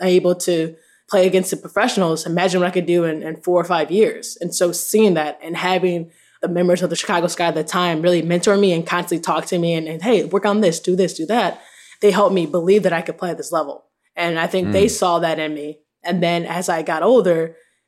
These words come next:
Speaker 1: Kobe saw something in me that I didn't see in myself until now, you know, and he saw that and he constantly pulled it
Speaker 2: Wow.
Speaker 1: out of me. And he was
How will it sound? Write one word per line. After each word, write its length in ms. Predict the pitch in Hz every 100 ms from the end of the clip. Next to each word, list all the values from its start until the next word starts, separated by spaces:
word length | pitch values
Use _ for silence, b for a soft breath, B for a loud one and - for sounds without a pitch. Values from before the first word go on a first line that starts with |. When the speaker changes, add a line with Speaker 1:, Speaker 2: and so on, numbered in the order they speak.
| -
Speaker 1:
Kobe 300 | 208 233 233
saw 200 | 220 185
something 320 | 180 160 170
in 120 | 156
me 240 | 156 147 147
that 100 | 147
I 120 | 143 190
didn't 200 | 175 170
see 120 | 180
in 60 |
myself 360 | 160 156 170 160
until 640 | 165 - 175 160 151 - _ _ _
now, 420 | 180 170 196 135 - _ _
you 100 | 180
know, 140 | 175 160
and 160 | 165
he 80 | 180
saw 340 | 180 - 190 180
that 120 | 175
and 100 | 160
he 140 | 175
constantly 440 | 170 180 175 180 170
pulled 180 | 180 165
it 40 |
Speaker 2:
Wow. 120 | 165
Speaker 1:
out 60 | 180
of 60 | 165
me. 100 | 160
And 80 |
he 80 | 185
was 300 | 190 170 -